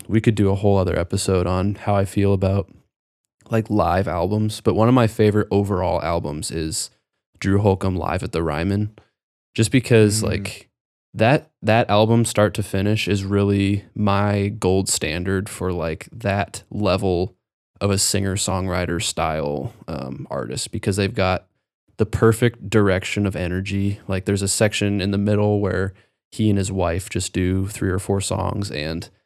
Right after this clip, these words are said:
Speaker 2: Oh, I didn't see that
Speaker 1: <laughs> Yeah,
Speaker 2: when they
Speaker 1: I,
Speaker 2: played.
Speaker 1: I was listening to it. Um, yeah, she doesn't normally go with them anymore 'cause they've got kids, but because this show was in Tennessee and it was, like, this very special show for them, they did a few together, and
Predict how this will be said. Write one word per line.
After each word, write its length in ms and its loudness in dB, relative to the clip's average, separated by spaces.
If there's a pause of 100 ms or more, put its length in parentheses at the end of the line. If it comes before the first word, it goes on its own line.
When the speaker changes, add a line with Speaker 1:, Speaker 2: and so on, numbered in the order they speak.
(160)
Speaker 2:
Oh, 200 2
I 220 6
didn't 220 4
see 240 0
that 440 0
Speaker 1:
<laughs> 0 -
Yeah, 360 8
Speaker 2:
when 100 -4
they 60 2
Speaker 1:
I, 20 2
Speaker 2:
played. 260 -4
Speaker 1:
I 60 6
was 180 4
listening 360 2
to 220 4
it. 220 2
Um, 500 -2 (680)
yeah, 160 6
she 160 2
doesn't 260 6
normally 440 2 (280)
go 160 4
with 140 2
them 160 -6
anymore 260 -4
'cause 120 -10
they've 100 -4
got 180 -6
kids, 360 -4
but 280 -6 (420)
because 240 0
this 320 2
show 300 4
was 160 2
in 220 0
Tennessee 600 2
and 100 4
it 80 0
was, 120 -6
like, 160 -4
this 120 -4
very 220 -2
special 420 -2
show 280 -2
for 140 -4
them, 240 -2
they 100 -2
did 400 -2
a 80 -2
few 200 -2
together, 640 -2
and 380 -6